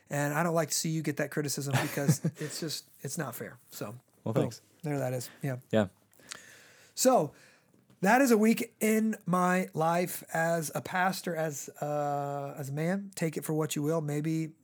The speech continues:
Speaker 1: maybe you think I've got the easiest job in the world. Maybe you think, "Man, I don't know how he does it." Um, I really don't know. It is all I know. It's what I do. It's what I've been doing for twenty years.
Speaker 2: Mm.
Speaker 1: And, um,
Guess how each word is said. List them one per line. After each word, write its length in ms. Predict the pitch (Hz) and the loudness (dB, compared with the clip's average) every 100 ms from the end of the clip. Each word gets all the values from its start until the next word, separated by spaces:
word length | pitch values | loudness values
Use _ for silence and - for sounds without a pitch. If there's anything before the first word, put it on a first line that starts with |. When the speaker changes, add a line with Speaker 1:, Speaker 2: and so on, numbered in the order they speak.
| _ - - - | _ -10 -6 -2
Speaker 1:
maybe 180 | 151 156 | -2 0
you 80 | 151 | 0
think 200 | 165 156 | 0 -2
I've 100 | 151 | -2
got 140 | 151 | -4
the 100 | 156 | -2
easiest 280 | 165 151 147 | -2 -2 -2
job 200 | 165 151 | -2 -2
in 40 | 147 | -2
the 80 | 139 | -2
world. 300 | 160 214 196 | 0 -2 -4
Maybe 180 | 147 143 | -6 -6
you 40 | |
think, 200 | 160 151 | -6 -8
"Man, 240 | 139 170 139 | -6 -6 -6
I 40 | |
don't 120 | 147 | -6
know 60 | 147 | -4
how 100 | 147 | -4
he 80 | 143 | -2
does 220 | 147 190 | -2 -2
it." 100 | 226 _ - - - _ - | -8 _ -20 -20 -20 _ -10
Um, 340 | 147 143 139 131 | -4 -2 -4 -4
I 80 | 151 | -2
really 200 | 185 175 | 0 0
don't 140 | 156 | 0
know. 240 | 185 190 127 | 0 -2 -4
It 120 | 147 | -4
is 140 | 143 135 | -2 -2
all 240 | 156 160 | 0 2
I 100 | 151 | 2
know. 280 | 147 165 208 | 0 -2 -2
It's 160 | 147 143 | -6 -6
what 160 | 143 | -4
I 80 | 143 | -2
do. 280 | 139 170 202 | -2 -2 -2
It's 220 | 143 - | -6 -8
what 120 | 143 | -6
I've 120 | 139 131 | -6 -4
been 160 | 156 | -4
doing 200 | 156 156 | -2 -4
for 120 | 151 | -4
twenty 300 | 143 160 156 | -10 -6 -4
years. 420 | 147 156 196 196 190 | -2 0 0 0 -2
Speaker 2:
Mm. 20 | _ _ - _ _ | _ _ -20 _ _
Speaker 1:
And, 400 | 156 156 156 151 | -4 0 0 0
um, 400 | 147 147 143 139 | 0 0 -2 -8